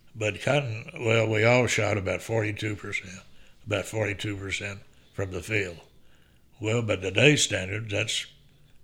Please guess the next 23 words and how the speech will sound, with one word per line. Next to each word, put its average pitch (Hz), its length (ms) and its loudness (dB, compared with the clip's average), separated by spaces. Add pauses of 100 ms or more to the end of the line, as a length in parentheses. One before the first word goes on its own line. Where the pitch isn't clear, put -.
that's 101 200 -4
not 117 200 -2
bad. 123 340 0 (960)
And, 98 380 -2
uh, 95 380 -2 (760)
uh, 90 440 -4 (840)
you 107 120 -2
know, 92 180 -4
there's 98 200 0
a 95 60 -4
lot 98 220 2
of 92 160 -6
Rupp 95 380 -4
and 90 320 -14 (420)
Cotton 98 260 0
stories, 95 460 -2
and 98 80 -6
I'll 92 140 -4
tell 92 180 -8
you 90 160 -8
one 90 160 -8
or 85 80 -12
two, 107 300 -2